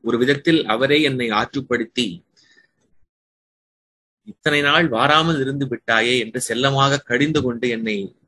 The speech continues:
உள்ளிழுத்திருப்பதாக நான் நினைத்துக் கொள்கின்றேன்.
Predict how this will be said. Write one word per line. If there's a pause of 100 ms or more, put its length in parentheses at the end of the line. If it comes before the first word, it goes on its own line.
உள்ளிழுத்திருப்பதாக
நான் (1200)
நினைத்துக்
கொள்கின்றேன்.